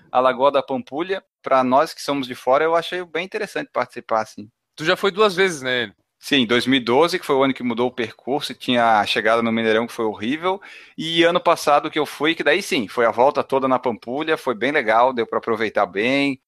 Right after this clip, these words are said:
Speaker 1: conhecer as vistas, ficar fazendo filmes.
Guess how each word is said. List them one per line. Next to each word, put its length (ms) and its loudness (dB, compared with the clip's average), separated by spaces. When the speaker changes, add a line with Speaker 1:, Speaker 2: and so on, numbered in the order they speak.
Speaker 1:
conhecer 960 2
as 240 -4
vistas, 540 -4
ficar 180 -2
fazendo 340 -4
filmes. 720 -4